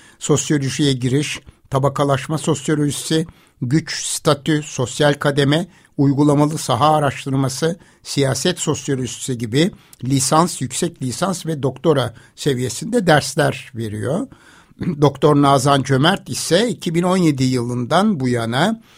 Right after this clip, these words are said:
Siyasal Bilgiler Fakültesi Siyaset Bilimi ve Kamu Yönetimi Bölümü Fransızca programında görev yapıyor Marmara Üniversitesi'nde.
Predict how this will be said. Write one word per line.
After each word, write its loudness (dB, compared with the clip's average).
Siyasal 0
Bilgiler -6
Fakültesi -4
Siyaset -4
Bilimi -2
ve 0
Kamu 2
Yönetimi 0
Bölümü 2
Fransızca -2
programında -2
görev 4
yapıyor -2
Marmara 4
Üniversitesi'nde. -4